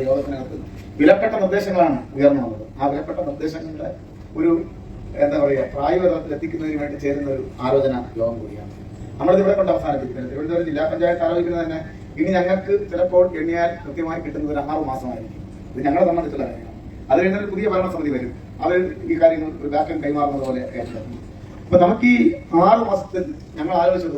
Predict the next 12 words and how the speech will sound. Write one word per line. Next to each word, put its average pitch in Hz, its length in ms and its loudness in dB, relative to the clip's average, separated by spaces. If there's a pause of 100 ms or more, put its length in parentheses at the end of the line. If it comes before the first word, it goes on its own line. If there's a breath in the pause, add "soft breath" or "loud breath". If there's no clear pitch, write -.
(100)
പ്രോജക്റ്റ് 175 360 -2
പാസ്സായി 170 280 0
വന്നു 156 120 -4
കഴിഞ്ഞാൽ 147 280 -2
ഒരു 208 160 2
മാസത്തിൽ 185 320 -2
ഒരു 147 100 -2
പരിപാടി, 117 320 -4 (400)
ആ - 40 2 (120)
പരിപാടി 156 360 2 (100)
പൂർണ്ണമായും 151 560 2 (540)
ലഹരി 160 280 2